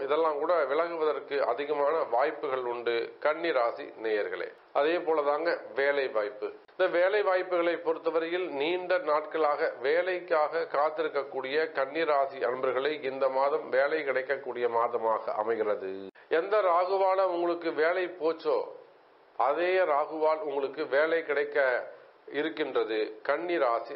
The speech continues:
நேயர்களே. So அந்த வேலை வாய்ப்புகளை பொறுத்தவரையில் நீண்ட நாட்களாக ஒரு ஆறு மாசம் ஆகுது சாமி, ஒன்பது மாசம் ஆகுது சாமி, இன்னும் வேலைக்கே போகல அப்படின்னு சொல்லிட்டு இருக்கக்கூடிய அந்த கன்னி ராசினியர்களுக்கு மீண்டும் வேலை கிடைக்கிறதுக்கான வாய்ப்புகள் உண்டு.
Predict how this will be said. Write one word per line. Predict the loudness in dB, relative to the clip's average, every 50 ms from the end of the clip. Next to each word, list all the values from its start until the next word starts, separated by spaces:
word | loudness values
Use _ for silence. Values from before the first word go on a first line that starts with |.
| -6 -2
நேயர்களே. | 0 0 0 0 -2 -4 -4 -2 -2 -4 -4 -8 -14 -20 -20 -20 -20 -20 -20 -20 _ _ _ _ -20 -20 -20 -20 -20 -20 -20 -20 -20 -8 -2
So | 0 2 4
அந்த | 4 4 4 4 4 2 0 -2 2 2
வேலை | 2 4 4 2 2 2
வாய்ப்புகளை | 2 0 0 -2 -2 0 0 0 2 0 -2 -2 -2
பொறுத்தவரையில் | -2 -2 0 0 0 2 2 0 0 0 -2 -2 -2 0
நீண்ட | -2 -2 -2 0 0 0 2
நாட்களாக | 2 2 2 0 0 0 2 2 2 2 2 2 2 2
ஒரு | 4 4 2 2
ஆறு | 2 2 0 0 0
மாசம் | -2 0 2 2
ஆகுது | 2 2 0 -2 -2 0
சாமி, | 0 0 2 2 0 0
ஒன்பது | 0 0 0 0 0 2
மாசம் | 0 0 2 2 0
ஆகுது | 0 0 -2 -2 -2
சாமி, | 0 0 0 2 0
இன்னும் | 0 0 2 2
வேலைக்கே | 2 2 2 0 -2 -2 -4 -4 -2 0
போகல | 0 0 0 0 0 0 -2 -4 -10 -18 -20 -20 -20 -20 -20 -20 -10 -2 0 0
அப்படின்னு | 2 2 0 0 0 0 0
சொல்லிட்டு | 0 0 -2 -2 0 -2
இருக்கக்கூடிய | -2 -2 -4 -6 -4 -2 0 0 0 2
அந்த | 0 0 0 0
கன்னி | 0 0 0 0 2 2
ராசினியர்களுக்கு | 2 2 0 0 0 0 0 0 -2 -4 -4 -2 -2 -2
மீண்டும் | -2 -2 -2 -2 -2 -2 -2 -2 -2 -2 0 0
வேலை | 2 2 2 2 0 0
கிடைக்கிறதுக்கான | 0 0 0 0 0 -2 -2 0 0 -2 -2 0 0 0 2 2 2 2 2
வாய்ப்புகள் | 2 2 0 -2 -4 -6 -4 -2 0 0 0 -2 -6
உண்டு. | -8 -6 -6 -6